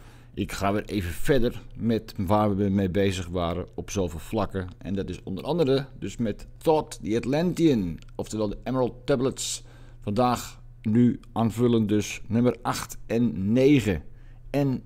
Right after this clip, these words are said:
om niet verder veel jullie tijd te verspillen met mijn eigen gelul, Emerald Tablet acht, de sleutel tot mysteries. Aan jou, o mens, heb ik mijn kennis gegeven.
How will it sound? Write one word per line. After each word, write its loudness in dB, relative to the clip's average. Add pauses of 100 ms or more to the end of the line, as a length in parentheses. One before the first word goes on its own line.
(280)
om 2
niet 0
verder 0
veel -2
jullie -2
tijd 0 (120)
te -16
verspillen 0
met -4
mijn 0
eigen -2
gelul, 2 (680)
Emerald 4
Tablet 4
acht, 4 (340)
de -6
sleutel 4 (180)
tot -2
mysteries. -4 (1800)
Aan 8
jou, 10 (320)
o 8
mens, 2
heb -8
ik 0
mijn 2
kennis 4
gegeven. -4